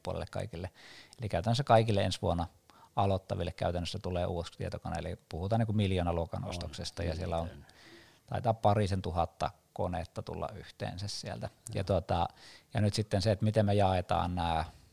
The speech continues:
Speaker 1: niin kuin koneet opiskelijoille, miten me hallitaan niitä, minkälainen tuki me annetaan niille, kaikki tämmöiset näin kysymykset, niin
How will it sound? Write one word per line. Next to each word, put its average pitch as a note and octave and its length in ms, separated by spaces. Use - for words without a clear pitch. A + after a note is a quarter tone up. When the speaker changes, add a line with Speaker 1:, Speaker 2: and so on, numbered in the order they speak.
Speaker 1:
niin F2+ 140
kuin F#2 100
koneet F#2 420
opiskelijoille, E2+ 800
miten E2+ 220
me E2 80
hallitaan E2+ 680
niitä, E2+ 380
minkälainen E2 440
tuki F2+ 280
me E2+ 100
annetaan E2 520
niille, E2+ 420
kaikki - 280
tämmöiset E2+ 320
näin F#2 200
kysymykset, - 480
niin F#2 220